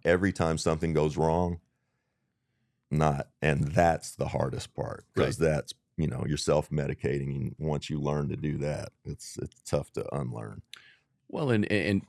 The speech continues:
Speaker 2: y-, you know, you're dealing with it, but I, I'm sure as a father,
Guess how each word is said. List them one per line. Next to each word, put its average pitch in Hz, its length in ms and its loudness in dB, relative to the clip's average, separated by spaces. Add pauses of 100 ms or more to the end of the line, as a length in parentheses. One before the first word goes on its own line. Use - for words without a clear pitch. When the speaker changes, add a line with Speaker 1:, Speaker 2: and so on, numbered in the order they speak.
Speaker 2:
y-, - 240 -6
you 104 120 2
know, 95 80 2
you're 92 520 6
dealing 87 440 0
with 73 180 -8
it, 78 220 -4
but 82 440 0 (1120)
I, 90 160 -2
I'm 90 180 -2
sure 92 1000 0
as 87 160 2
a 76 140 0
father, 104 800 -6